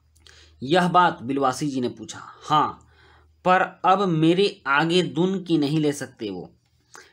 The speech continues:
मेरा अकबरी लोटा उनके जहांगीरी अंडे से भी एक पुश्त पुराना है।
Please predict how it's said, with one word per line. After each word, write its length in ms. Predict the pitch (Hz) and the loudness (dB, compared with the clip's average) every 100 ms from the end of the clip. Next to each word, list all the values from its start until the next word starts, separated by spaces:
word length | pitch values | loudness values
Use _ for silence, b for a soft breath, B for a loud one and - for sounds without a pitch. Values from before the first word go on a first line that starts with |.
| B | B
मेरा 300 | 127 147 165 | -4 0 2
अकबरी 560 | 170 156 147 147 156 185 | 0 -2 -6 -2 0 0
लोटा 440 | 180 165 165 165 - | 0 0 0 -2 -2
उनके 300 | 160 160 147 | -6 -4 -4
जहांगीरी 640 | 135 135 139 147 170 175 143 | -4 -6 -4 -2 -2 -4 -4
अंडे 280 | 143 151 | -2 -2
से 160 | 170 160 | -2 -4
भी 240 | 147 151 - | -6 -8 -8
एक 300 | 170 175 - | -8 -8 -10
पुश्त 300 | 156 160 - | -12 -12 -16
पुराना 360 | 147 135 135 123 | -10 -6 -6 -8
है। 200 | 101 | -12